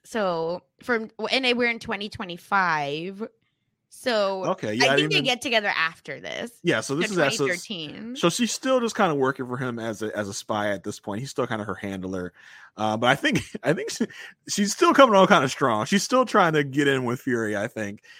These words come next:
Speaker 2: I mean, in that conversation in nineteen ninety-eight, she's, she's even then trying to get in with Fury. Um, so like, you know, "Hey, maybe we could do something." And Fury's kind of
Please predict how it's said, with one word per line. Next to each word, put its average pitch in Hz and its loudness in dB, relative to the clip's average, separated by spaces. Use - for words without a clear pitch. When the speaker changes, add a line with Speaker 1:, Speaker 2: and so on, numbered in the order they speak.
Speaker 2:
I 147 -6
mean, 156 -4
in 196 2
that 175 0
conversation 190 2
in 160 -2
nineteen 156 0
ninety-eight, 139 0
she's, 165 -2
she's 185 0
even 170 2
then 127 -2
trying 120 -2
to 120 -6
get 113 -2
in 110 -4
with 95 -8
Fury. 95 -4
Um, 95 -4
so 123 -6
like, 98 -2
you 107 -8
know, 92 -6
"Hey, 151 -2
maybe 101 -4
we 117 0
could 117 -2
do 170 -2
something." 95 -4
And 98 -6
Fury's 143 2
kind 135 0
of 117 -4